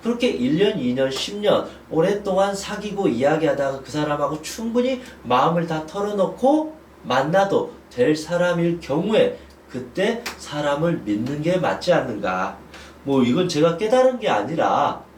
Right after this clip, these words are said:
제가 어떤 머리로 깨달은 게 아니라 저 역시도 어찌 보면 많은 상처와 아픔과 고통을 느끼면서 아, 이렇게 생각하는 게 오히려 더 건강하고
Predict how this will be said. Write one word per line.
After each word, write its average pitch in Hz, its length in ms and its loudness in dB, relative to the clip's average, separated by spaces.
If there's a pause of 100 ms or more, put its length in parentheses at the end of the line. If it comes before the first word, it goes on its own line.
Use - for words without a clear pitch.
제가 143 240 2
어떤 123 300 2
머리로 196 400 0
깨달은 156 380 2
게 123 100 2
아니라 104 240 2
저 127 200 -4
역시도 131 640 0 (300)
어찌 113 280 -4
보면 156 320 2
많은 147 380 0
상처와 175 540 0
아픔과 139 440 -6
고통을 175 480 -2
느끼면서 113 720 -2 (180)
아, 107 160 -2
이렇게 143 340 -2
생각하는 202 600 0
게 113 80 -4
오히려 104 360 -2
더 - 300 0 (300)
건강하고 151 840 0